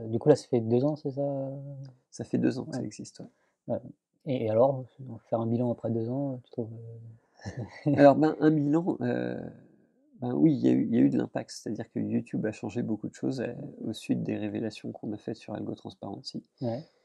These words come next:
Speaker 2: L'an dernier, ce qui, le premier, la première chose qu'ils ont changé, c'est qu'ils ont mis des snippets en dessous des théories du complot, des snippets Wikipédia.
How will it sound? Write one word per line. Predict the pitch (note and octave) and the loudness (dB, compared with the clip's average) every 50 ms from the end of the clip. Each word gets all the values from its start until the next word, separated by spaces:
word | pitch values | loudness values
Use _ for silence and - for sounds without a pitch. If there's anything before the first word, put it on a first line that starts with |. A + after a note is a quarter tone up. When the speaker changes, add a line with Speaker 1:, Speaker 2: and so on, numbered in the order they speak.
| _ _ _ _ _ _ | _ _ _ _ _ _
Speaker 2:
L'an | - A#2 B2+ B2+ B2+ | 0 2 2 4 4
dernier, | B2+ A#2+ C3 C3 B2+ B2 B2+ C3 C3 C3+ C3+ C#3 - - - | 4 2 2 2 2 0 0 0 0 0 0 -2 -4 -6 -10
ce | - | -14
qui, | - - B2+ - | -8 -6 -4 -2
le | - C3 B2 A#2+ A2 | -2 0 0 -2 -2
premier, | - - B2+ B2+ B2 B2 B2 B2 - | -2 -2 0 0 0 0 -2 -4 -6
la | A#2+ A2+ | -6 -8
première | A2+ - A#2+ A#2+ A2+ - | -6 -4 -4 -4 -4 -4
chose | - - A#2 - | -6 -8 -10 -6
qu'ils | - A2+ A2 A2+ | -6 -4 -4 -4
ont | G#2+ G#2+ | -4 -6
changé, | - - A#2 G#2 G#2+ B2 A#2+ A#2 C3 | -6 -6 -6 -4 -4 -4 -4 -6 -6
c'est | - - - - - A#2 | -10 -14 -12 -6 -6 -6
qu'ils | G#2+ - - A2+ A2+ | -6 -4 -6 -4 -2
ont | A2 | 0
mis | A2+ A#2 A#2 | 0 0 0
des | A2+ G#2 | -2 -2
snippets | G#2+ - - - B2+ A#2+ - - C3 B2 - - | -4 -6 -6 -4 -4 -4 -2 -2 -4 -4 -4 -4
en | A#2+ A2 | -6 -6
dessous | - - - A#2+ | -6 -6 -4 -4
des | A2+ G#2+ - | -4 -4 -4
théories | - A#2+ A2 G#2+ A2+ A2 | -4 -4 -4 -2 -2 -4
du | G#2 G2 | -4 -6
complot, | - A#2+ G2 - - C3+ D3 | -8 -12 -14 -6 -4 -4 -2
des | C#3 A2+ | -2 -4
snippets | - - - A#2 A2+ - A#2 - - | -6 -6 -6 -6 -6 -6 -8 -8 -8
Wikipédia. | - B2+ - - - - A#2 G2+ G#2 - G3 | -8 -10 -8 -10 -10 -8 -6 -4 -4 -4 -6